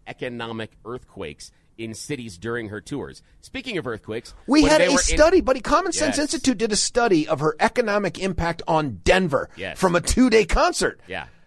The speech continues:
Speaker 2: They don't do that for anybody
Speaker 1: Um,
Speaker 2: else.
Speaker 1: her crowd registered, uh, seismic tremors during the concert in Seattle. It
Speaker 2: <laughs>
Speaker 1: registered as small earthquakes.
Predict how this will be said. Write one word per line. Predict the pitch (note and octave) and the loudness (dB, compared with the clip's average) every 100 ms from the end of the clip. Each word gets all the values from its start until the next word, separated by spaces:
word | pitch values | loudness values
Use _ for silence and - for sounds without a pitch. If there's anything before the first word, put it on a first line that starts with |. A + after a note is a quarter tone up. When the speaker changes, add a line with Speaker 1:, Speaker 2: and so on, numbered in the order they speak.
| - | -6
Speaker 2:
They | C4+ | 0
don't | E4 G3+ | 2 4
do | A#3 | 4
that | G3+ E3+ | 4 4
for | F3+ | 0
anybody | F3 D3+ C#3+ C#3 | 0 2 0 2
Speaker 1:
Um, | A#3 | 2
Speaker 2:
else. | F4 - - | 0 -8 -6
Speaker 1:
her | D#3+ | -6
crowd | - - C3+ B2+ G#2+ F#2+ F#2 - _ _ F2 F#2 | -6 -10 -6 -4 -4 -8 -12 -20 _ _ -14 -10
registered, | A#2 A2+ A#2+ - - E2+ C#2+ C#2+ - - - - | -10 -10 -12 -12 -10 -10 -10 -14 -20 -20 -20 -18
uh, | F#2+ E2+ | -14 -14
seismic | - - A#2+ B2+ C3 G#2+ A#2 - | -14 -10 -8 -6 -8 -10 -12 -12
tremors | - B2 A2 C#2+ C2+ - - - - - | -12 -10 -10 -12 -16 -20 -20 -20 -20 -16
during | A#2 B2+ B2 | -8 -6 -6
the | A2+ | -8
concert | - A2 G#2+ - F#2+ | -10 -8 -8 -10 -12
in | F2+ | -12
Seattle. | - E2+ D#2+ - - - _ - - - - | -14 -12 -12 -14 -20 -20 _ -12 -12 -12 -10
It | A#2+ | -10
Speaker 2:
<laughs> | |
Speaker 1:
registered | G#2 B2+ C3 C3 C3+ - A#2+ F#2 C#3+ | -8 -6 -4 -4 -8 -6 -6 -6 -8
as | G#2+ - | -10 -10
small | A#2 A#2 A2 - | -8 -6 -6 -8
earthquakes. | G#2+ - - D#2+ - - | -12 -12 -14 -14 -14 -20